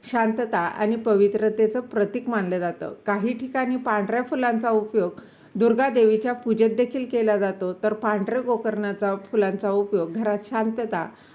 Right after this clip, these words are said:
आणि सौम्यता निर्माण करण्यासाठीही होत असतो. या फुलांनी देवांची पूजा केल्यानं शुभ मानलं जातं. पांढऱ्या फुलांचा रंग मनाला शांती देतो आणि आध्यात्मिक जागरूकता वाढवतो, असं सांगितलं जातं.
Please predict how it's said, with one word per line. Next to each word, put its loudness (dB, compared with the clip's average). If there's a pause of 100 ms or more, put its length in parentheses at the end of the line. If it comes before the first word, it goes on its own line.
आणि 2
सौम्यता 0
निर्माण 0
करण्यासाठीही -4
होत -4
असतो. -4 (680)
या 4
फुलांनी 0
देवांची 4
पूजा 2
केल्यानं -2 (140)
शुभ 0
मानलं 2
जातं. -4 (500)
पांढऱ्या 2
फुलांचा 2
रंग 2
मनाला 2
शांती 0
देतो 2
आणि -2
आध्यात्मिक -2
जागरूकता -2
वाढवतो, 0 (100)
असं -2
सांगितलं -4
जातं. -4